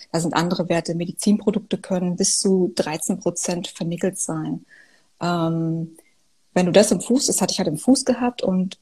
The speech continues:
ähm, ich hatte immer Probleme und ich wollte irgendwie unterbewusst das Zeug so schnell wie möglich loswerden. Und hab meine Mutter dann auch wirklich gedrängt, ich sag, „Mama, ich will das raushaben.“ Und dann hab ich die Ärzte so lange genervt, dass sie das schon nach einem halben Jahr rausgenommen haben. Normalerweise bleibt das ein Jahr drin, ne?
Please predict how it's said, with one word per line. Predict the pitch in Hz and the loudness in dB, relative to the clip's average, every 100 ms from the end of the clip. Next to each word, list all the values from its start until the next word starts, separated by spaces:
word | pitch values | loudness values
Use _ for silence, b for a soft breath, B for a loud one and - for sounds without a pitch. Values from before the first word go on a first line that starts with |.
| - | -2
ähm, | 175 175 170 165 - - _ | 0 2 0 -2 -6 -8 _
ich | - - | -8 -6
hatte | 165 - | -4 0
immer | 185 185 | 2 0
Probleme | 190 160 165 165 | -2 -2 0 0
und | 160 | -2
ich | 160 - | -2 4
wollte | 180 185 - | 4 4 6
irgendwie | 214 226 - | 8 8 6
unterbewusst | 202 214 175 160 185 - | 4 2 2 0 -2 -2
das | - - | 0 2
Zeug | 190 190 | 2 2
so | 170 | -2
schnell | - - 208 190 | -2 0 2 2
wie | 175 | 2
möglich | 170 165 170 165 | -2 -4 -6 -6
loswerden. | 156 151 - - - 190 B B B B | -6 -6 -8 -8 -8 -8 B B B B
Und | 180 | -4
hab | 190 | 0
meine | 185 180 | 2 4
Mutter | 180 208 | 4 6
dann | 180 - | 6 4
auch | - | 2
wirklich | 190 190 190 - | 2 2 2 2
gedrängt, | 180 185 185 | -2 2 2
ich | 185 | 2
sag, | 185 175 185 | -2 0 0
„Mama, | 190 | 2
ich | 185 | 2
will | 185 | 0
das | 180 - | -2 0
raushaben.“ | 185 214 185 175 185 B B B - | 0 0 0 -2 -4 B B B -2
Und | 185 | 2
dann | 185 | 2
hab | |
ich | 185 | 4
die | 190 | 4
Ärzte | - 170 - 190 | 4 2 0 2
so | 196 254 | 6 8
lange | 247 220 208 | 8 6 4
genervt, | 175 170 196 - | 0 0 0 -2
dass | 202 | -4
sie | - | -2
das | 185 | -2
schon | - | -2
nach | 175 - | -4 -4
einem | 175 180 | -6 -2
halben | 190 208 | 0 2
Jahr | 180 | 0
rausgenommen | 160 214 - 214 208 208 | 0 -2 0 -2 0 0
haben. | 214 220 233 B B B B | -2 -2 -4 B B B B
Normalerweise | 180 175 175 170 165 156 | -2 2 4 4 2 0
bleibt | 156 - | -2 -2
das | 180 180 | -6 -2
ein | |
Jahr | 180 175 220 | -2 -2 -4
drin, | - 165 | -4 -4
ne? | 185 | -2